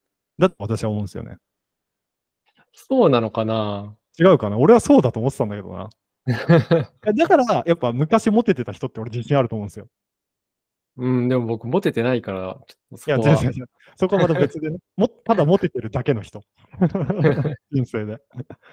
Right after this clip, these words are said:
Speaker 1: そうそう。別に仕事できなくても、昔モテてたっていう経験があるから自信あるっていう人い-、いると思うんですよね、一定数は。
Speaker 2: はい、はい、はい。
Speaker 1: うん、だからやっぱ成功体験なんじゃないのかな。か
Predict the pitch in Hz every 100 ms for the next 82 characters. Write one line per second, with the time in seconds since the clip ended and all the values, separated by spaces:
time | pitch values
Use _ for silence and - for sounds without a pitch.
0 | - _ _ _ _ _ _ 135 113 117
1 | 147 156 190 196 202 202 208 220 196 -
2 | 180 233 151 - 139 185 - 190 208 160
3 | - 151 - 123 147 139 147 170 170 233
4 | 175 104 113 107 101 92 98 - 110 117
5 | _ 143 147 185 175 92 98 - - 104
6 | - 90 - _ _ _ _ _ _ 127
7 | 107 95 95 90 98 107 _ _ _ _
8 | - 113 113 110 117 110 - 165 190 302
9 | 320 349 156 117 104 104 117 - - 131